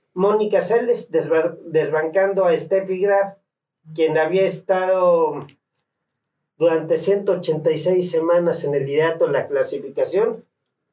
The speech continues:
Y eso se debe a que Mónica Seles, pues, había arrastrado una racha de doce meses muy buena, ganando diez de catorce torneos, incluyendo desde el Abierto Francés del noventa. O sea que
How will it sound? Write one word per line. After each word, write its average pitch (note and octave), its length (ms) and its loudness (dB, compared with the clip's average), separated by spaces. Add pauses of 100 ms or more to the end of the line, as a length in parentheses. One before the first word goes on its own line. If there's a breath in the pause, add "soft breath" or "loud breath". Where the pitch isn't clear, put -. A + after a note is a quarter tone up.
(280)
Y G3+ 200 0
eso A#3 280 0
se A#3 160 -2 (140)
debe A3 340 2
a F3+ 140 0
que D#3+ 120 0
Mónica F#3 400 0
Seles, F#3+ 320 0
pues, D#3+ 260 -2
había E3+ 360 2
arrastrado D#3+ 460 2
una E3+ 200 0
racha E3+ 460 0
de C#3+ 160 0
doce E3 300 2
meses D#3+ 460 -2 (220)
muy E3 200 -2
buena, E3+ 360 2
ganando D3+ 480 0
diez D#3 300 -2
de D#3 120 -2
catorce D3+ 500 -2
torneos, D#3+ 560 -2 (540)
incluyendo F3+ 760 0
desde D3+ 220 0
el D3 80 -2
Abierto F3 440 0
Francés D3 460 0
del C#3+ 180 0
noventa. B2 400 0
O - 40 -6
sea E3+ 180 -2
que C#3+ 180 -6